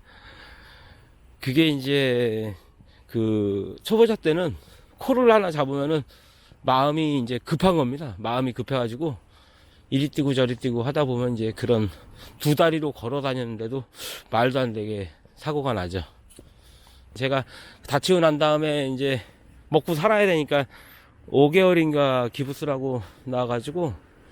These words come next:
대리를 했어요. 근데 다리에 힘이 안 들어가서 지팡이를 짚고 대리를 했어요. 지팡이를 짚고. 지팡이를 짚고. 그 지팡이 중에 접히는 게 있는데, 접혔다 펴졌다 하는 거, 그거.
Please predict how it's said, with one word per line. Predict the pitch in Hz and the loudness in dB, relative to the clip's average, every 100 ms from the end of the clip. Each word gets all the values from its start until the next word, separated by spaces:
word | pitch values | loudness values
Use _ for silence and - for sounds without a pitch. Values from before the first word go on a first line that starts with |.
| - - - - - | -20 -20 -20 -18 0
대리를 | 160 202 196 190 | 4 4 4 2
했어요. | 233 233 196 196 127 90 | 2 0 2 2 -2 -4
근데 | 156 165 160 - - | -6 2 0 0 -4
다리에 | 143 170 170 | 0 0 0
힘이 | 220 214 | 2 0
안 | 156 | 0
들어가서 | 143 131 147 - - - - - - | -2 -2 -2 -6 -14 -20 -20 -20 -6
지팡이를 | 175 170 226 233 202 170 | -4 0 4 4 4 2
짚고 | 143 131 | -4 -8
대리를 | 117 117 104 | -6 -6 -6
했어요. | 98 139 139 | -10 -10 -10
지팡이를 | 117 120 117 107 | -8 -6 -4 -6
짚고. | 95 98 95 - - - - - - - | -8 -10 -10 -12 -20 -20 -20 -20 -20 -6
지팡이를 | 131 - 135 123 113 | -6 0 0 0 -4
짚고. | - - 110 - - - - - | -6 -8 -8 -8 -16 -18 -16 2
그 | 151 127 - - - | 4 4 0 -14 -6
지팡이 | 156 202 202 | 0 2 2
중에 | 175 165 | 0 -2
접히는 | 151 160 - 196 185 156 | 0 -2 0 0 0 0
게 | 151 | -2
있는데, | 139 151 202 120 - - - - - - - - | -2 -2 -4 -4 -10 -14 -14 -14 -12 -12 -10 -2
접혔다 | 165 202 196 180 170 | 0 2 2 2 2
펴졌다 | 208 220 208 170 | 0 -2 0 -2
하는 | 151 135 | 0 -2
거, | 117 | -2
그거. | 131 113 | -2 -2